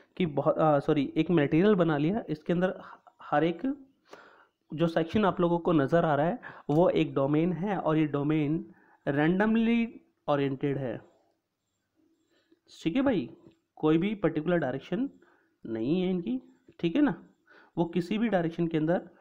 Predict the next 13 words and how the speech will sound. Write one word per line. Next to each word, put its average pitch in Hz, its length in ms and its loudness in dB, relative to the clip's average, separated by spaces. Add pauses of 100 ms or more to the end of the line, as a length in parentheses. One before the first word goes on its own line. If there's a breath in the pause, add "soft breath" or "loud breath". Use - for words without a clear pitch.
(280 soft breath)
ओरिएंटेड 143 540 -2 (260)
हो 147 140 2
सकते - 340 -14
हैं। - 140 -14 (1400 soft breath)
ठीक - 260 -6
है, 262 80 -2
तो - 500 -10
यहाँ 196 140 0
पर 202 140 0
कह 190 160 4
सकते - 260 -6
हैं 254 100 -4 (2000)
ferromagnetic 156 1900 -2